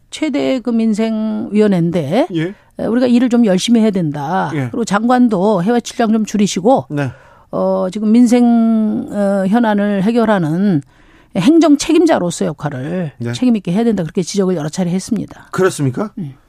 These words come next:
Speaker 2: 그 양평 고속도로는 장관이 일개, 그냥 장관이 이거는, 자,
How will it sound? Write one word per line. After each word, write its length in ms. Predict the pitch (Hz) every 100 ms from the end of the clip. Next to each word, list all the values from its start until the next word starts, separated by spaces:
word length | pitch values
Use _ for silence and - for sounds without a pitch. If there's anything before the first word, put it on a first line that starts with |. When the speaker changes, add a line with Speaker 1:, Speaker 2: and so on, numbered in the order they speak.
| _ _ _ _
Speaker 2:
그 240 | 196 214
양평 340 | 147 151 185 240
고속도로는 680 | 202 208 202 226 180 135 143
장관이 960 | - 151 196 202 151 135 147 127 104 131
일개, 380 | 147 208 214 196
그냥 360 | 131 135 110 101 - _
장관이 680 | - 147 160 180 127 151 135 - - -
이거는, 640 | 165 202 247 220 240 135 - _ _ _ _ _
자, 400 | 131 131 151